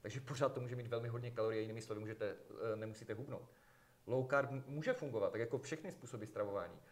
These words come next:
pokud vytvoříte kalorický deficit, ale znám až příliš hodně lidí, kteří jedou low carb nebo keto a sní tak moc těch tuků, <laughs> že v podstatě prostě přibírají nebo jako nehubnou jako vyloženě. Takže je potřeba to fakt umět, eh, dobře nastavit. A vlastně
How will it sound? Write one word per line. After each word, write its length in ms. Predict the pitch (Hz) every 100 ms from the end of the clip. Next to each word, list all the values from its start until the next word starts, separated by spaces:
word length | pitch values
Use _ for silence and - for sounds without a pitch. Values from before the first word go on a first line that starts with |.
| -
pokud 240 | - 135 147
vytvoříte 440 | 151 143 139 151
kalorický 460 | 151 143 147 143 139
deficit, 420 | 147 160 113 90
ale 140 | 110
znám 340 | 113 123 123 - - - -
až 280 | 117 117 -
příliš 480 | - - 190 160 117
hodně 240 | 117 110
lidí, 360 | 104 92 104 156
kteří 340 | - 107 107
jedou 260 | 113 113 107
low 300 | 110 120 120
carb 240 | 101 104
nebo 200 | 113 113 117
keto 400 | 92 107 147 - - - -
a 100 | -
sní 280 | - - 127
tak 200 | 123 113
moc 260 | 123 120 - -
těch 160 | 131
tuků, 480 | - 120 127 143 - -
<laughs> 140 | -
že 220 | - 127 -
v 60 |
podstatě 340 | - 110 107 117
prostě 240 | 120 -
přibírají 440 | - 107 113 123 131
nebo 220 | 104 107
jako 160 | -
nehubnou 400 | 107 117 165 110
jako 180 | 87 87
vyloženě. 400 | 92 90 80 76 - - - -
Takže 120 | 117
je 60 | 131
potřeba 300 | 131 147 131
to 100 | 139
fakt 160 | 143
umět, 280 | 135 135 131
eh, 220 | - 127
dobře 260 | 123 123 143
nastavit. 480 | 131 - 107 104 - - - - - -
A 280 | 110 110
vlastně 580 | 110 120 - 135 139 135